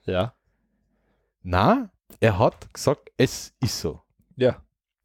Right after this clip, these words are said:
Speaker 2: Und seine Jünger glauben das.
Speaker 1: Ja.
Speaker 2: So.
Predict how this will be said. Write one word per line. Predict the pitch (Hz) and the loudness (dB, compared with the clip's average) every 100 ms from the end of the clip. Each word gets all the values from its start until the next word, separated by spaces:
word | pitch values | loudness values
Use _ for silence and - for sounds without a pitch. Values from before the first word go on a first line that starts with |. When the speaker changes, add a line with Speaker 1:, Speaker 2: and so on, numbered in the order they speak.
| _ _ _ _ _ _ | _ _ _ _ _ _
Speaker 2:
Und | 117 107 | -4 -2
seine | - 104 117 120 110 | 0 2 2 0 2
Jünger | 104 120 143 | 0 2 0
glauben | - 90 80 76 | 2 2 2 -2
das. | 67 - - _ | -12 -12 -20 _
Speaker 1:
Ja. | 226 139 - _ _ _ | -4 -4 -6 _ _ _
Speaker 2:
So. | - | -12